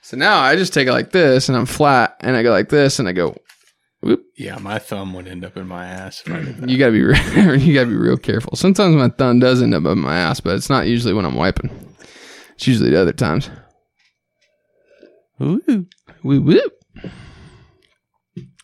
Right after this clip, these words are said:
Speaker 1: We were talking about Area fifty-one, I think, but I don't know. I think if you think that you can just walk into a military base and just be like a little fucking skid and, uh,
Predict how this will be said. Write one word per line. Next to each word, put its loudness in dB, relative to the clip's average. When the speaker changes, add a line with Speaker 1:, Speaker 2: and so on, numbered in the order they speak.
Speaker 1:
We 4
were 4
talking 0
about 2
Area 4
fifty-one, 2
I 4
think, 0
but -8
I 2
don't 4
know. 2
I 4
think 0
if 2
you 6
think -2
that 2
you 4
can 0
just -4
walk 0
into 4
a 4
military 2
base 0
and 0
just -6
be 2
like 0
a 0
little 0
fucking -2
skid 0
and, 2
uh, 2